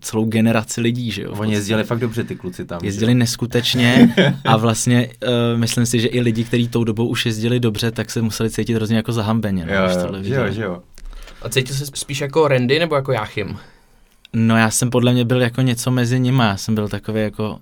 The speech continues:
Speaker 1: stře-, střední jako Jouda v tomhle
Speaker 3: <laughs>
Speaker 1: směru.
Speaker 3: A každopádně, eh, ty už si říkal, že v té době už si jezdil, takže ten film tě nedovedl ke snowboardingu.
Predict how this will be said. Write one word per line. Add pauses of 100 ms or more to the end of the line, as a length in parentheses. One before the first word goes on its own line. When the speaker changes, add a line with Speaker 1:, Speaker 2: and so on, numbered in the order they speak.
Speaker 1:
stře-,
střední
jako
Jouda (240)
v
tomhle
Speaker 3:
<laughs>
Speaker 1:
směru. (800)
Speaker 3:
A
každopádně, (220)
eh, (180)
ty
už
si
říkal,
že
v
té
době
už
si
jezdil, (160)
takže (280)
ten
film
tě
nedovedl
ke
snowboardingu.